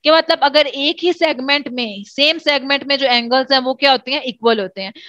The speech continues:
तो आप कह सकते हो एंगल पी ए क्यू जो है वो एक एंगल है in the segment which is a semicircle, तो you can write angle P A Q is equals to one by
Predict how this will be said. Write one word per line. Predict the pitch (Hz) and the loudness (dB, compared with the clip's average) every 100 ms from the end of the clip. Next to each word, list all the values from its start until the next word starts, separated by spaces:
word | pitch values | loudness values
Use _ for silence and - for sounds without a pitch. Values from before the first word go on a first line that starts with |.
| 311 | -2
तो | 285 | 2
आप | 311 - | 2 2
कह | 294 | 0
सकते | 294 302 302 | 0 -4 0
हो | 302 | 0
एंगल | 285 269 285 285 | 0 0 -2 0
पी | 285 | 0
ए | 277 277 | 2 0
क्यू | 269 277 262 - | -2 -6 -8 -4
जो | 247 | 2
है | 254 | 2
वो | 247 247 | 4 2
एक | 247 | 2
एंगल | 226 233 269 302 | -4 0 2 4
है | 302 277 | 2 0
in | 247 | -2
the | 247 | -4
segment | 254 240 247 269 - - - | -2 -2 -2 -4 -6 -20 -8
which | 233 262 | -2 2
is | 247 | 4
a | |
semicircle, | 233 240 294 302 294 294 294 | 2 -2 0 0 2 2 2
तो | 285 262 247 233 | 2 0 -2 -6
you | 240 | -2
can | 262 262 | 0 2
write | 262 262 254 254 | 2 0 0 -2
angle | 233 240 | -2 -4
P | 262 269 | -2 0
A | 269 269 | 0 0
Q | 262 | -4
is | 254 | -4
equals | 247 240 233 | -2 0 0
to | 240 220 | -2 0
one | 262 285 | 0 2
by | 277 | 2